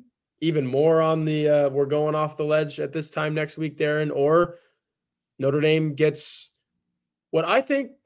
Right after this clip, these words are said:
and, and we'll end with this, I think this would be the biggest win of the Marcus Freeman, and it's maybe not that profound because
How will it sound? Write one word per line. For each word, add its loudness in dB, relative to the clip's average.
and, -2
and -2
we'll 2
end -2
with -2
this, -2
I 2
think -4
this -6
would -4
be 4
the 2
biggest 0
win 0
of 2
the -2
Marcus -2
Freeman, -2
and -2
it's -6
maybe -2
not -4
that -2
profound -4
because -8